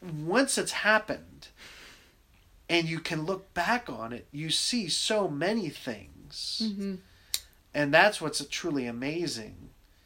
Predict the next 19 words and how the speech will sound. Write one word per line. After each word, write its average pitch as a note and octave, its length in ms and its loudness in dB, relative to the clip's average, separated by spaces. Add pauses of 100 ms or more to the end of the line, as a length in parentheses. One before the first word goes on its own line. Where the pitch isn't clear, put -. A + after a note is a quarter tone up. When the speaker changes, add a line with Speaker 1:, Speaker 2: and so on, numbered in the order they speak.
(480)
Speaker 1:
Um, G#2+ 400 -10 (2250)
yeah, E3+ 360 4
and, C3 220 -4 (560)
but D3 340 6 (480)
going E3+ 280 6
into F3+ 360 4
it, C3+ 100 0
in D3+ 100 -2
the C#3 100 2
midst F3+ 240 2
of C3 100 2
it, B2 40 -4
you'd C3 260 2
never A#2+ 220 -2
see - 180 -2
him. G2 240 -16
Speaker 2:
Oh, G3 300 0
yeah, F3 120 -2
no. D3+ 100 -10